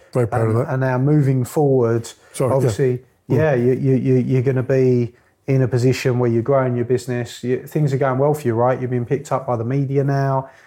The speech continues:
Speaker 2: Um, you're, you're winning awards, you're, you're gonna be ga-, gaining more clients. You must really feel really excited right now, and, you know,
Speaker 1: Very
Speaker 2: how does that
Speaker 1: excited.
Speaker 2: feel for, what, what are your ambitions for the future? How do you see things going?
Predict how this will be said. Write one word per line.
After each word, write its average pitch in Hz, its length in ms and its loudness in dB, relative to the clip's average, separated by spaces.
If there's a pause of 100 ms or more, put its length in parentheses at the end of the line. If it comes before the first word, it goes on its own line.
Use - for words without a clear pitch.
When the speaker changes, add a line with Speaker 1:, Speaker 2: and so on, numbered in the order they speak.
(160)
Speaker 2:
Um, 113 380 -2
you're, 110 200 -6
you're 123 160 -2
winning 120 340 0
awards, 139 800 0
you're, 117 280 -2
you're 117 120 -4
gonna 113 140 -4
be 113 80 -6
ga-, 143 420 -4
gaining 127 380 -2
more 117 180 -4
clients. 139 680 -4 (260)
You 139 100 2
must 170 220 -2
really 151 160 4
feel 147 180 -2
really 139 240 2
excited 131 400 -2
right 120 240 -2
now, 131 300 0
and, 117 160 -2 (320)
you 139 80 -2
know, 143 80 2
Speaker 1:
Very 131 100 2
Speaker 2:
how 123 60 0
does 143 100 -2
that 120 140 2
Speaker 1:
excited. 110 180 0
Speaker 2:
feel 143 240 2
for, 135 360 0
what, 165 280 -2
what 170 200 0
are - 20 0
your 156 360 2
ambitions 151 440 -2
for 143 60 -4
the 139 60 0
future? 151 280 -2
How 156 120 -2
do 165 80 -6
you 147 60 -6
see 160 180 -4
things 151 280 -4
going? 165 340 -2